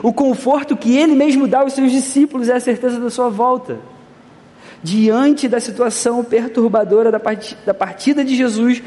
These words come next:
o conforto que ele vai dar para os seus discípulos é a certeza da sua volta. Isso é muito impressionante. Jesus ensina os seus discípulos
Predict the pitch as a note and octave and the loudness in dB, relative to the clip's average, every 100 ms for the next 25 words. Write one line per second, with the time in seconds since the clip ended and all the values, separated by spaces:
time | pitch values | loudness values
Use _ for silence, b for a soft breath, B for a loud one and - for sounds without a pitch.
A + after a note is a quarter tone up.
0 | B B A3 G#3 B3+ - A#3 C#4 B3+ C4+ | B B -4 0 -2 -2 0 0 -2 -2
1 | B3+ A#3+ A#3+ A#3+ A#3 B3 A#3+ A#3 - A#3 | -2 0 0 0 -2 -4 -2 -2 -2 -2
2 | A#3 A3 A3+ A3+ F#3+ G#3 G3+ G3 G3 G3 | 0 -2 -2 -6 -2 -2 -2 -4 -6 -8
3 | F3+ D#3+ G3+ A3 C3 A#2+ - - B B | -8 -2 -2 -2 -6 -10 -16 -20 B B
4 | C4 - D4 G#3+ A#3 A#3 A3+ A3 - A3 | -4 -2 0 0 2 0 0 -2 -2 -4
5 | G#3 A3+ A3 - - - - B B D#3+ | -2 -2 -4 -8 -18 -20 -20 B B -2
6 | G#3+ E3+ A3+ A3+ A#3+ - - - G#3 B3 | 0 0 -2 0 0 -2 -10 -8 -2 0
7 | B3 A#3 A3+ G#3+ G3+ - - G3 A3 A3 | 0 -2 -4 -4 -8 -10 -8 -8 -4 -4